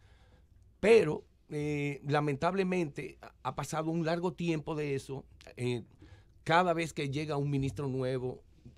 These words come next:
le crea presión al, al sector forestal productivo, que de paso es un sector que es también protectivo, porque protege lo que son,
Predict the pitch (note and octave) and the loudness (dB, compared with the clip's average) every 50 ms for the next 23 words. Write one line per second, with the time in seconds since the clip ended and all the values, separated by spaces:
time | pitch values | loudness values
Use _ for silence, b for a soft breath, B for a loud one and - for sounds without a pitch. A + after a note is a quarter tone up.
0 | - - B2 A#2+ A#2+ G2+ - - C3+ E3+ F3+ E3+ - E3+ D#3+ C3+ - - C#3+ C#3+ | -18 -14 -12 -10 -10 -8 -6 -4 -2 -2 -2 -2 -2 -4 -4 -4 -4 -2 0 0
1 | D3+ D3 D#3+ E3+ F#3 - - - - A#2 A2 G#2+ G#2+ - - - - A#2 A2 - | 0 0 -2 -4 -6 -8 -10 -8 -6 -6 -4 -4 -6 -8 -10 -10 -10 -10 -8 -8
2 | A2+ F#2+ - - C3+ D3 F#3 F#3 F3+ G3 F3 D3+ - - D#3+ E3 E3 E3 - - | -8 -10 -4 0 0 0 2 0 -2 -2 -4 -4 -4 -2 -2 -2 -2 -4 -10 -16
3 | - - - - - E3 E3+ G3+ A#3 A3+ F#3 - - E3 C#3+ B2+ A2+ C3 E3 - | -20 -20 -20 -4 2 4 6 6 4 4 -2 -2 0 0 0 0 -2 -4 -8 -10
4 | - - - _ _ _ - - - - - - - E3 E3 E3+ E3+ - C#3+ D#3 | -14 -20 -20 _ _ _ -20 -20 -20 -20 -10 -6 -4 -2 -2 -2 -4 -2 -2 -2
5 | D3 - - E3+ G3 F#3+ F3 - F3 D#3+ - - D3 C#3+ D#3 E3 D3+ - F3 D#3 | -2 0 0 2 2 2 0 -2 -6 -6 -4 -4 -2 -2 0 -2 -2 -4 -6 -6
6 | - - C#3+ C#3+ D3+ D3+ - - C#3 C3 C3 - - C#3+ B2+ A2+ A#2+ B2 B2 C3 | -4 -2 -2 -2 -2 -4 -4 -4 -4 -4 -4 -4 -6 -6 -6 -4 -4 -4 -4 -4
7 | B2+ - - - - C#3+ C#3 C#3 - G#2 - - F#3+ A3 G#3+ D#3 C3+ G2+ G#2 G#2+ | -6 -8 -8 -4 0 0 0 0 -2 -4 -4 -4 -6 -4 -4 -4 -6 -4 -6 -8
8 | G#2 - A#2+ A2+ - - B2 A2 - - C3+ C#3+ E3+ D3+ B2+ G#2+ G#2 b b b | -6 -6 -8 -8 -6 -6 -6 -6 -6 -6 -6 -4 -4 -4 -6 -6 -8 b b b
9 | b b b b b b b b b A2+ A2+ B2 A#2+ - B2+ A2+ - - B2 C3 | b b b b b b b b b -2 -2 -2 -2 -2 -4 -6 -4 -4 -2 -2
10 | C3 C3+ C#3 D3 | -2 -2 -4 -6